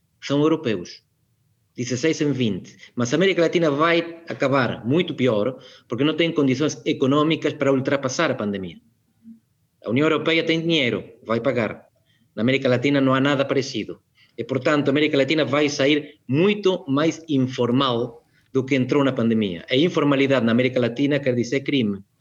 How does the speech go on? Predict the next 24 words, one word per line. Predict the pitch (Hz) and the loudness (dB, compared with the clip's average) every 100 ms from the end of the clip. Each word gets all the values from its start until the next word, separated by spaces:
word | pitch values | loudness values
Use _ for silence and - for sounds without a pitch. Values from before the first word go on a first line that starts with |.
| _ _ _ _ _ - | _ _ _ _ _ -6
Cuando | 113 | -6
las | 107 | -4
personas | 117 151 131 | -4 -2 -2
pierden | - 139 135 | -2 0 2
un | 131 | 2
empleo, | 135 156 151 156 | 2 0 0 -2
precisan | 127 147 139 135 | -4 -4 -4 0
de | 127 | 0
ganar | 123 135 135 135 - _ _ - | 2 2 0 -2 -16 _ _ -8
dinero | 117 135 143 139 | -2 0 2 2
para | 135 | 0
alimentar | 120 120 117 127 | 2 2 2 0
sus | 123 135 | 0 -4
familias. | 131 127 104 92 90 - - | -2 -2 -2 -4 -12 -14 -10
¿Y | 113 | -2
quién | 143 | -2
es | 143 | 0
que | |
está | 135 139 | -2 -2
a | |
contratar? | - 123 117 110 90 - _ _ _ _ _ _ _ _ _ | -2 -2 -4 -4 -6 -12 _ _ _ _ _ _ _ _ _
Son | - 143 | -6 -4
los | 156 | 0
narcos, | 160 - 104 - | -2 -2 -10 -14